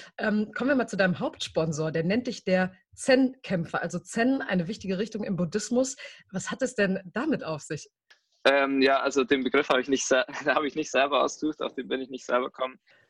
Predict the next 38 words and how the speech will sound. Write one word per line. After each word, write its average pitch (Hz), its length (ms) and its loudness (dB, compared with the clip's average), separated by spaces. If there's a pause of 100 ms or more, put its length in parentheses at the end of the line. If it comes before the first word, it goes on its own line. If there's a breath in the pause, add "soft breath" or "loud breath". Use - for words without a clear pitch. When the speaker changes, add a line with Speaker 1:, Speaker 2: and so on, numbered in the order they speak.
Speaker 2:
Aber 113 680 4
ja, 117 120 4
ich 123 80 -4
glaub, 127 160 0
da 123 120 4
ist 117 140 -2
eben 117 380 -4
auch 113 120 2
die 117 180 -2
Lockerheit, 113 540 -2 (140)
äh, 104 380 0
gemeint, 110 320 -8
dass 107 160 -18
ich, - 260 -20
ähm, 104 480 -6 (100)
eben 113 520 -8 (420)
relativ 120 440 -4
gut 139 220 -6
mit 123 160 -6 (180)
Druck 143 220 0
umgehen 143 380 -2
kann 123 280 2
und 113 240 -6 (440)
dann, 117 260 2
äh, 113 240 4
das 113 160 -8
Ganze 117 520 2
eben 117 500 -2 (180)
einfach, 117 640 0
äh, 110 360 2
mir 110 180 -2
denke, 110 360 -4
ja, 110 260 2 (440)
eben 120 260 0
ruhig 143 220 2
bleiben 120 340 0
kann. 120 380 2
Und 113 240 -6